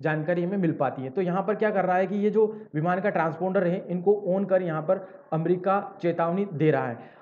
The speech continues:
अब क्या हो रहा है कि जो ट्रांसपोंडर है इस विमान में लगे, उनके जरिए ही किसी विमान को क्या किया जाता है, ट्रैक किया जाता है, ठीक है, पता लगाया जाता है। इसलिए अधिकतर जो सैन्य विमान होते हैं उड़ान भरते समय खुद को ट्रैकिंग से बचाने के लिए क्या कर देते हैं, इसे बंद कर देते हैं। लेकिन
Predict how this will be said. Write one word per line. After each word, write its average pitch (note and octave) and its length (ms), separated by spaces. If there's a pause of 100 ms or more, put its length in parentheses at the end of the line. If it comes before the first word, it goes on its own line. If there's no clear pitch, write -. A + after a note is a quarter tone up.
अब G#3 80
क्या G3+ 220
हो G3 180
रहा F#3 120
है G3 100
कि G#3+ 100
जो G3+ 100
ट्रांसपोंडर F3+ 580
है F#3 120
इस F#3+ 200
विमान D#3+ 460
में E3+ 120
लगे, D3+ 320 (160)
उनके G3 200
जरिए F3 320
ही G3+ 120
किसी G3+ 260
विमान D#3+ 320
को F3 100
क्या F#3 160
किया F3 140
जाता E3+ 140
है, F3+ 160 (160)
ट्रैक G#3 260
किया D3 200
जाता C3+ 240
है, C#3 140
ठीक F#3 120
है, F#3 60
पता D3+ 260
लगाया E3 220
जाता D#3+ 200
है। D#3 80
इसलिए G#3 240
अधिकतर F3+ 400
जो G3+ 60
सैन्य F#3+ 240
विमान F#3 300
होते E3 200
हैं G3 340 (200)
उड़ान F3+ 260
भरते F3 260
समय F3 220
खुद F3+ 220
को G3+ 100
ट्रैकिंग D#3+ 500
से G3+ 140
बचाने E3 380
के E3+ 100
लिए F#3 120
क्या F3 220
कर E3+ 140
देते E3 200
हैं, F#3 100
इसे F#3 160
बंद F3 260
कर C3+ 140
देते A#2+ 180
हैं। C3 80
लेकिन F3+ 320